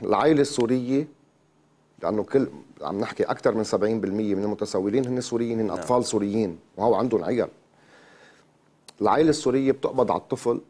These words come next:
Speaker 1: من الأمم بين الخمسة وعشرين وثلاثين دولار. إضافة إلى ذلك، بيعطوهم الكتب والتعليم مجاني
Speaker 2: مجاني، صح.
Speaker 1: للأطفال. الع-، هذه العائلة ما بتبعت أولادها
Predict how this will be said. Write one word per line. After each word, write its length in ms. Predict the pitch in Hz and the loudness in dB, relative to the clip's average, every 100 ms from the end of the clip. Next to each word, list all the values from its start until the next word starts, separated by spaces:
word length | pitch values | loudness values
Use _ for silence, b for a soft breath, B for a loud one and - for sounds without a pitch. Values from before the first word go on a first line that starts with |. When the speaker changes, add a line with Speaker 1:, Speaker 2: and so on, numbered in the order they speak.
| _ _ - - _ | _ _ -20 -20 _
Speaker 1:
من 160 | 104 107 | -4 0
الأمم 460 | 90 104 113 110 110 | 0 0 0 -2 -2
بين 160 | 113 | -2
الخمسة 320 | 117 117 120 113 | 0 -4 -2 -2
وعشرين 300 | 104 127 113 | -2 -2 -4
وثلاثين 400 | - 90 87 87 | -4 -6 -8 -8
دولار. 240 | 76 73 - b b b _ | -8 -10 -20 b b b _
إضافة 420 | 113 131 151 143 | 0 2 2 0
إلى 240 | 113 87 104 | 0 2 0
ذلك، 360 | 92 104 90 - _ b b _ _ | 2 2 2 -6 _ b b _ _
بيعطوهم 500 | 110 110 104 139 127 | 0 0 2 0 2
الكتب 400 | 110 120 123 135 131 - _ _ | 0 0 2 2 0 -12 _ _
والتعليم 720 | 92 98 90 110 95 127 131 | -4 -4 -4 -2 0 2 2
مجاني 400 | 107 101 95 131 | 0 -2 0 4
Speaker 2:
مجاني، 340 | 131 127 131 127 | 4 4 4 4
صح. 60 | |
Speaker 1:
للأطفال. 500 | 117 - 104 - 90 80 b b b b _ 92 | 2 0 -2 -2 -2 -2 b b b b _ 0
الع-، 300 | 98 104 - | 2 2 2
هذه 500 | 127 190 180 156 147 | 2 4 6 6 6
العائلة 580 | 123 113 123 90 87 90 - - | 4 2 0 -2 -4 -8 -16 -2
ما 100 | 143 | -2
بتبعت 500 | - 185 139 120 135 | 0 0 2 0 2
أولادها 480 | 127 123 117 98 | 4 4 4 2